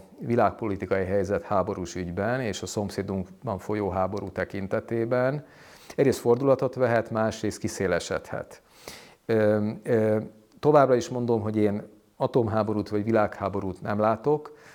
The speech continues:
ö, asztrológiailag, mint jelfigyelő most ebben az időszakban, ezt többször elmondtam,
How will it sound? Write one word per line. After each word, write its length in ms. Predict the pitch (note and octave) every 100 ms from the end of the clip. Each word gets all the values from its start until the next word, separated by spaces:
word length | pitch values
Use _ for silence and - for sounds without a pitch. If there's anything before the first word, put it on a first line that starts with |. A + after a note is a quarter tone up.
| - _ -
ö, 260 | - A2
asztrológiailag, 800 | A2 G#2+ - A2 G#2+ G#2 G#2 G2
mint 180 | G2 F#2+
jelfigyelő 760 | G#2 G2+ - G#2+ F#2+ G2 - -
most 160 | - -
ebben 200 | G#2 A2+
az 140 | A2
időszakban, 580 | A#2+ B2 A#2 - B2 G#2
ezt 120 | -
többször 260 | - - B2
elmondtam, 640 | A#2 B2 C3+ B2 C#3 C#3+